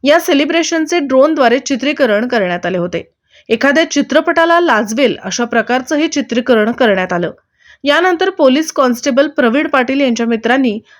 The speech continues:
हा व्हिडिओ सोशल मीडियावर शेअर केला. हे प्रकरण पोलीस आयुक्त विनयकुमार चौबे यांच्या निदर्शनास आणून देण्यात आले आहे, पण अद्याप पोलिसांकडून यावर कोणतीही कारवाई केली नाही.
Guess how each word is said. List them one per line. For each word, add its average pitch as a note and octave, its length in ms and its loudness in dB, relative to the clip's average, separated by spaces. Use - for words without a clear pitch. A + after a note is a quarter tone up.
हा D4 100 4
व्हिडिओ C#4+ 420 4
सोशल C4 420 -4
मीडियावर A#3 480 0
शेअर G3 280 -2
केला. F3 240 -4
हे E4+ 80 2
प्रकरण E4+ 480 2
पोलीस D#4+ 380 0
आयुक्त C4 420 -2
विनयकुमार C#4 640 0
चौबे A3 380 0
यांच्या C#4 320 2
निदर्शनास C4 640 0
आणून G#3+ 320 -2
देण्यात G3+ 300 -2
आले F#3 160 -2
आहे, F3+ 260 -6
पण C4+ 100 2
अद्याप A#3+ 480 2
पोलिसांकडून E4+ 720 0
यावर B3 260 0
कोणतीही B3+ 500 -2
कारवाई G#3+ 420 0
केली G#3 280 -2
नाही. F3 260 -6